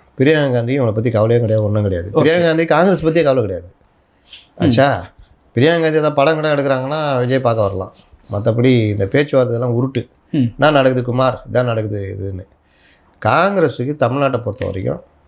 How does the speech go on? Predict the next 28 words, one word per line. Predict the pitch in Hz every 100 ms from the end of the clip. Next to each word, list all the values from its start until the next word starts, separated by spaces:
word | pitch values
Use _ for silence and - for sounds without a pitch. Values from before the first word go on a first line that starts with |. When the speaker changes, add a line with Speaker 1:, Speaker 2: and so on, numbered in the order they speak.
| _ _ _ -
Speaker 1:
திமுக | 151 160 127
விட்டா | 110 113 123
வேற | 107
நாதி | 95 110 135 117
கிடையாது. | 98 90 - -
Speaker 2:
ஓகே. | 127 - 117 - - -
Speaker 1:
திமுகவும் | 156 190 156 131 143 151
காங்கிரஸ் | 127 147 131 -
விட்டா | 101 127
வேற | 123 101
நாதி | 98 123 120
கிடையாது. | 95 87 135
Speaker 2:
ம். | 139 110 - _ _ _ _ _ -
Speaker 1:
இது | 95 98
திமுக | 120 147 156 143
காங்கிரஸ் | 135 143 139 127
விட்டு, | 123 -
காங்கிரஸ் | 131 151 139 147
திமுக | 151 139
விட்டு | 131
வெளியே | 123 139
வந்துச்சுன்னா, | 123 104 - 90 92 113 147 123
Speaker 2:
ம். | 107 _ _ _
Speaker 1:
ஏற்கனவே | - 135 139 139 131 127 123
திரும்ப | 143 147 131
முருகி | 123 131 131
நிற்கிறாரா, | 113 98 104 123 92
Speaker 2:
ம். | 123 113